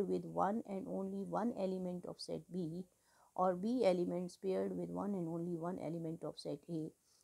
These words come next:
is called one oh one correspondence। यानी अगर आप एक element of set A को pair करेंगे एक element of set B के साथ और उससे ज़्यादा के साथ उसका pair ना बनाएं, तो फिर ये वन ओ वन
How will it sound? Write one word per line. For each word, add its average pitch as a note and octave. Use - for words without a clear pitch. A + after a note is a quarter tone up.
is -
called E3+
one D#3
oh D#3
one E3
correspondence। -
यानी G3
अगर G3
आप F#3
एक A3+
element F3
of -
set E3
A G#3
को E3
pair A3
करेंगे E3
एक -
element E3+
of D#3+
set E3+
B G3+
के F3
साथ C#3+
और F3
उससे F#3
ज़्यादा E3
के F3+
साथ E3+
उसका F3+
pair F3
ना E3+
बनाएं, D3+
तो E3+
फिर F3+
ये E3
वन E3+
ओ E3
वन D3+